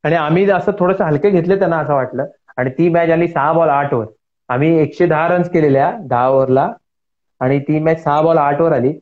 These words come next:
आमची सगळ्यांची गेलेली आहे, अ, फाटलेली पार असं म्हटलं तरी चालेल.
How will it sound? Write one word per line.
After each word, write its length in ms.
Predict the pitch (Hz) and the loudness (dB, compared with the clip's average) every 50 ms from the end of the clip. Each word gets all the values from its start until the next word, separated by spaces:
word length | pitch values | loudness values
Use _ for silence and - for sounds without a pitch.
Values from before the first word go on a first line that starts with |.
| _ _ _ _ - | _ _ _ _ -12
आमची 220 | 117 120 117 143 | -10 -8 -8 -6
सगळ्यांची 840 | 139 - 135 131 147 151 156 143 - 165 175 170 170 170 170 170 165 | -4 -2 0 0 0 0 0 0 2 2 4 4 4 4 4 2 2
गेलेली 320 | 151 147 147 160 165 175 | 2 2 4 4 4 4
आहे, 440 | 165 156 135 120 120 131 - - 131 | 4 2 2 0 -4 -8 -12 -8 -6
अ, 300 | 123 120 120 117 117 117 117 _ - | -4 -2 -2 -2 -2 -4 -6 _ -8
फाटलेली 340 | 123 117 127 156 170 170 151 | -6 -4 -2 0 0 0 0
पार 200 | 135 117 104 101 - _ _ _ _ _ _ - | 0 -2 -2 -4 -8 _ _ _ _ _ _ -8
असं 180 | 127 123 - 151 | -6 -4 -2 -2
म्हटलं 260 | 143 143 143 143 151 147 - | 0 0 0 -2 -4 -4 -2
तरी 140 | 156 147 147 | -2 -2 0
चालेल. 280 | 143 135 123 120 113 | 0 0 0 -2 -4